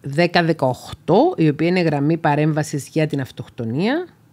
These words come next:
η οποία λειτουργεί με υποστήριξη και εποπτεία του Υπουργείου Υγείας και Κοινωνικής Αλληλεγγύης σε είκοσι τετράωρη βάση, επτά ημέρες την εβδομάδα και δέχεται κλήσεις από όλη την Ελλάδα με αστική χρέωση. Άρα δέκα δεκαοκτώ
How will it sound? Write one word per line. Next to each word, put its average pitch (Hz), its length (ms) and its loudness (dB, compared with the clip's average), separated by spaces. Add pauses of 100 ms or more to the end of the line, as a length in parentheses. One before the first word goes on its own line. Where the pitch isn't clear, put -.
(840)
η 160 120 0
οποία 165 240 4
λειτουργεί 160 440 0
με 180 60 2
υποστήριξη 156 640 -4
και 143 80 -4
εποπτεία 143 460 -2
του 147 80 -4
Υπουργείου 143 460 -2
Υγείας 143 600 0
και - 120 -6
Κοινωνικής 139 520 -4
Αλληλεγγύης 135 640 -2
σε 160 100 0
είκοσι 143 300 -4
τετράωρη 175 540 2
βάση, 165 300 2
επτά 165 320 0
ημέρες 160 320 2
την 147 120 -4
εβδομάδα 175 460 0
και 156 260 -2
δέχεται 156 440 -2
κλήσεις 160 300 -2
από 143 160 -2
όλη 156 120 0
την 147 140 -4
Ελλάδα 143 300 -4
με 151 120 0
αστική 135 340 -6
χρέωση. - 560 -12 (540)
Άρα 147 320 4
δέκα 180 360 4
δεκαοκτώ 151 880 2